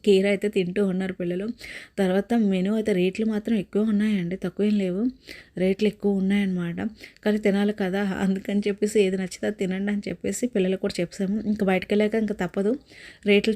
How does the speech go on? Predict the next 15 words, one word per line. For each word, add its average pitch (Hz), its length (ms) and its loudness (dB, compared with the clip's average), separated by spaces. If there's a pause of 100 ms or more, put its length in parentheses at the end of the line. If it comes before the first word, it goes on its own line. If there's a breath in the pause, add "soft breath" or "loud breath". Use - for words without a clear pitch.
చూసుకోకూడదు 180 600 -4
ఫుడ్ 175 260 -4
విషయంలో. 180 440 -2 (540 loud breath)
ఇక్కడ 208 240 2
నాకు 196 360 0
నాన్ 185 280 -2
వెజ్ 214 240 2
అయితే 214 260 0 (160)
పప్పు 180 260 -2
ఇచ్చారు, 214 280 4
చికెన్ 208 340 -2
కర్రీ, 208 260 0 (560 soft breath)
పెరుగు 202 800 2
ఇవి 196 200 0
ఇచ్చారనమాట. 185 680 0